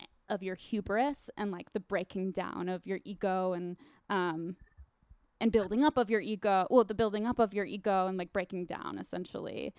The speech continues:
And, um, just, like, the abs-, <laughs> the absolute audacity of what you thought before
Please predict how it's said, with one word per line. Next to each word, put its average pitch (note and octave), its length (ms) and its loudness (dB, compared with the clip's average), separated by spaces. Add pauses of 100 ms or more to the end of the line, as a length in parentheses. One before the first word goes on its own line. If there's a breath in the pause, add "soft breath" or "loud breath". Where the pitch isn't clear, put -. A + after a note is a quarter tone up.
(260 loud breath)
And, F#3 480 -2 (140)
um, F3+ 460 -6 (1160)
just, G3+ 300 -2
like, F#3+ 100 -2 (100)
the G3+ 200 2
abs-, G3 280 0
<laughs> A3 520 -2
the B3+ 120 4
absolute G#3 600 0
audacity F#3 760 -2
of F3 100 -4
what F3+ 140 0
you F#3+ 60 -4
thought - 320 -6
before - 640 -4